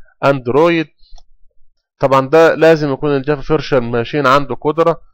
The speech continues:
لتشغيل البرنامج على أي اوبريتنج سيستم وحسب نوع المعالج. فالجافا فيرتشوال ماشين بتختصر بجي في ام. قال لك إن هي لغة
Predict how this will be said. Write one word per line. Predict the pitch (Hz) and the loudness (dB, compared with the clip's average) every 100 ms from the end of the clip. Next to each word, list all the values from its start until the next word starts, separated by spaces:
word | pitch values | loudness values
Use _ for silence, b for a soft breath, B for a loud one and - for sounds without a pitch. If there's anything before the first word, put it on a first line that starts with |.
| - | -12
لتشغيل | 120 120 113 73 135 123 120 170 151 | -2 -2 -2 -4 -4 -4 -4 -6 -4
البرنامج | 120 117 135 139 131 113 | -4 -2 -2 -2 -2 0
على | 101 104 | 0 -2
أي | - 147 143 113 104 | -2 -2 -2 -4 -6
اوبريتنج | 113 127 143 135 120 | -4 -2 -4 -6 -10
سيستم | 139 180 - 175 | -6 -6 -6 -6
وحسب | 151 131 151 - 117 | -6 -2 -2 -2 -4
نوع | 113 127 | -2 -2
المعالج. | 113 104 95 90 - _ - _ - | -2 -2 -4 -4 -8 _ -20 _ -2
فالجافا | 131 139 185 | -2 0 -2
فيرتشوال | 165 180 - 139 | 0 -4 -2 -4
ماشين | 123 139 156 139 | -4 -2 -4 -4
بتختصر | 131 - 147 - 143 120 | -12 -6 -4 0 -2 -2
بجي | 113 104 135 156 151 _ _ _ 120 | -8 -4 -2 -2 -6 _ _ _ -6
في | 131 127 | -2 -2
ام. | 104 95 _ b b b b - | -2 -10 _ b b b b -4
قال | 143 | -2
لك | 147 156 | -2 -2
إن | 151 147 | -2 0
هي | 175 175 170 - | 0 0 -2 -2
لغة | 160 156 123 | 0 2 2